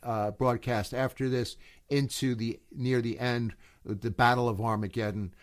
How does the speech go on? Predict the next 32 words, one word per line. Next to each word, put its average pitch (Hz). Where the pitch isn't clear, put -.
Uh, 104
time 123
does 107
not 110
de-, 87
warrant 113
that, 110
you 113
know, 101
that 104
I 101
get 117
into 110
this 98
now. 110
I 95
really 127
wanted 113
to 98
concentrate 107
on 98
letting 135
you 127
know 117
what 110
the 101
seven 104
seals, 127
the -
seven, 107
uh, 95
trumpets, 113